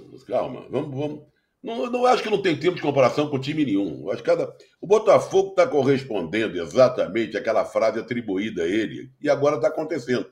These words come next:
Coisa que só acontece com o Botafogo. Geralmente,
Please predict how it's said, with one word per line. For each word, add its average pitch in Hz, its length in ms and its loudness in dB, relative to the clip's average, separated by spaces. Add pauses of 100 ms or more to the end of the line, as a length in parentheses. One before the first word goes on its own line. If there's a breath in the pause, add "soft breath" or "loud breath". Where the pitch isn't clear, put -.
(140)
Coisa 196 260 4
que - 60 -10
só 185 120 6
acontece 170 520 4
com 185 120 -8
o - 20 -4
Botafogo. 175 640 -2 (1800)
Geralmente, 147 800 4